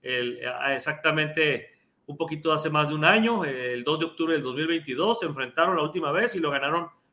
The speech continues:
los vikingos veintiocho a veinticinco, un juego,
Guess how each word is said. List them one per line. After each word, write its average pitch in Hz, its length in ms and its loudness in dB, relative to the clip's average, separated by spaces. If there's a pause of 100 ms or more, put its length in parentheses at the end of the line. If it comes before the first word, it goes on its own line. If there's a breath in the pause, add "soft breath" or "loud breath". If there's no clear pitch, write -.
los 143 120 -2
vikingos 151 440 -6
veintiocho 151 640 -2
a 143 100 8
veinticinco, 139 680 -2
un 165 80 -2
juego, 165 460 2